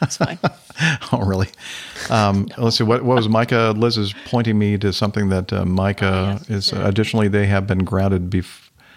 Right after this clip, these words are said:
Speaker 2: they have been grounded before for pilot error when they had the crash and the two pilots died. Oh, yeah.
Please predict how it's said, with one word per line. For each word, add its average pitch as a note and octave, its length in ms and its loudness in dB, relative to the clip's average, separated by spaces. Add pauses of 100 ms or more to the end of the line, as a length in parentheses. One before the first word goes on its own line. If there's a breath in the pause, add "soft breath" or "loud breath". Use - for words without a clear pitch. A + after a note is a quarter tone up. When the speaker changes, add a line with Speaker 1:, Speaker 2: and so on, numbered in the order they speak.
(300 soft breath)
Speaker 2:
they G2+ 160 2
have F#2 280 0
been F2 220 0
grounded G2 460 2
before F#2 640 2
for F2 340 0
pilot F2 400 0
error E2+ 400 2 (560 loud breath)
when F2+ 120 2
they F2 100 2
had F2 180 2
the F2 60 0
crash F2 560 0
and F2 100 0
the D#2+ 60 0
two - 140 -2
pilots D#2+ 360 -2
died. E2 400 -4
Oh, G2 240 -2 (300)
yeah. F#2 200 -6